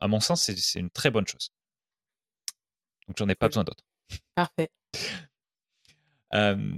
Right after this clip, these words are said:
Speaker 1: à, à l'opposé, à l'opposé, est-ce qu'il y a des choses sur lesquelles on peut vraiment s'appuyer, des, des, des savoirs sûrs, euh, des, des principes fondamentaux de, euh, de, de, de, de la question de, des cheveux, en fait ?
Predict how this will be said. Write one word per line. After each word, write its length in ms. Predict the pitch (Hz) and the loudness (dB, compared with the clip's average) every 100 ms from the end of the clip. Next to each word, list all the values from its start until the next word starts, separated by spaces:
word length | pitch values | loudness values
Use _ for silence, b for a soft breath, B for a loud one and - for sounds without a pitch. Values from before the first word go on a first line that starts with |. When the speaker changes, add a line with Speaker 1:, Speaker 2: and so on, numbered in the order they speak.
| - - | -6 2
Speaker 1:
à, 160 | 139 - | 2 4
à 80 | |
l'opposé, 500 | 147 202 185 151 127 127 _ _ _ _ _ _ _ _ | 4 4 4 4 4 2 _ _ _ _ _ _ _ _
à 80 | 107 | 4
l'opposé, 440 | 117 131 117 98 - | 6 4 0 -2 -2
est-ce 220 | - 165 - | 2 2 2
qu'il 100 | 175 | 2
y 40 | |
a 20 | |
des 100 | 160 | 2
choses 240 | 131 185 196 | 2 2 2
sur 100 | 113 | 0
lesquelles 220 | 113 165 | 0 -2
on 80 | 110 | 0
peut 140 | 147 | 0
vraiment 400 | 117 107 127 135 | 2 4 4 6
s'appuyer, 380 | - 107 - 90 | 4 2 -2 -6
des, 160 | - - | -6 -8
des, 120 | 50 - - - _ _ _ _ _ _ _ | -14 -16 -20 -20 _ _ _ _ _ _ _
des 80 | 110 | 2
savoirs 640 | - 131 120 120 131 127 | 6 6 6 6 4 4
sûrs, 500 | - - - 117 - - _ _ _ - | 0 2 2 2 0 -6 _ _ _ -2
euh, 260 | 90 87 85 | 0 0 -2
des, 400 | 87 85 80 80 - _ _ | -2 -2 -2 -6 -10 _ _
des 60 | 98 | -4
principes 440 | - 135 - 135 | 2 4 4 2
fondamentaux 680 | - 123 113 107 104 123 160 - _ _ | 0 2 2 2 2 4 4 -2 _ _
de, 200 | 107 98 | -4 2
euh, 380 | 107 127 107 95 - _ - | 4 6 6 4 2 _ -4
de, 180 | 98 90 | 2 2
de, 140 | 92 | 2
de, 180 | - 95 | 0 0
de 140 | - | 4
la 120 | 101 98 | 6 6
question 380 | 113 - 131 | 4 4 2
de, 320 | 135 107 95 95 | 2 2 2 4
des 160 | 98 | 2
cheveux, 240 | 98 95 85 | 2 2 -2
en 80 | |
fait ? 100 | - | -4